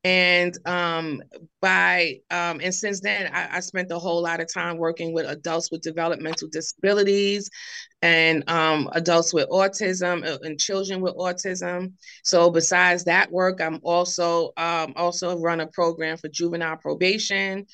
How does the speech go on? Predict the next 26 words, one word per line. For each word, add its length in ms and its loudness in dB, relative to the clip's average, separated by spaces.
which 300 -2
those 400 2
kids, 400 -4
if 140 -4
we 440 -8
wrap 340 0
those 240 0
services 500 -2
around 480 -6
those 300 2
particular 500 -6
kids 320 -6
as 220 -2
well, 320 6
we 140 0
could 160 -6
reduce 540 -2
recidivism 960 -2
and 140 -6
we 140 -4
could 160 -6
reduce 400 -4
the 160 -2
amount 400 -4
of 160 -8
youth 340 4